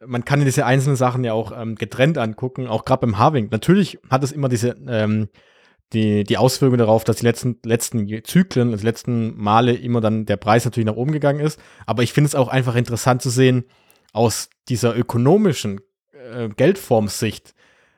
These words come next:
dass halt wirklich auf einen Schlag von jetzt auf nachher das hinzukommende Angebot bei Bitcoin einfach halbiert wird. Auf einen Schlag wandern wir von sechs Komma zwei fünf Bitcoin pro Belohnung für den Block,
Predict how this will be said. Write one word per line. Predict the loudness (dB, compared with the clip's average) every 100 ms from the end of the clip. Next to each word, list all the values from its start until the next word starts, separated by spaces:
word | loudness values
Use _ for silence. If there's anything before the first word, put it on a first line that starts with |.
| _ _ _
dass | -2 2
halt | 2 2
wirklich | 2 2 -2 -6 _
auf | -8 -6
einen | -2 2 2 0
Schlag | 0 2 2 0
von | -4 -4 -4
jetzt | 0 0 0 -8
auf | -4 -4 -2
nachher | -2 0 0 -2 -6 _ _ _ _ _ _
das | -4 0
hinzukommende | -2 2 2 2 2 0 0 0
Angebot | 0 0 0
bei | 0
Bitcoin | -2 -2 0
einfach | -2 -2
halbiert | -4 -2 -2 -2
wird. | -10 -12 _
Auf | -10 -8
einen | -2 2 2
Schlag | 2 2 2 0 -8
wandern | -2 0 2 0
wir |
von | 0 -2
sechs | -2 -4
Komma | -2 -2
zwei | 2 2
fünf | 2 0
Bitcoin | -2 -2 0 0
pro | 2 2 2 -2 _ _ _
Belohnung | 0 2 4 2
für | 0 -2 -4 _
den | -4
Block, | 0 0 0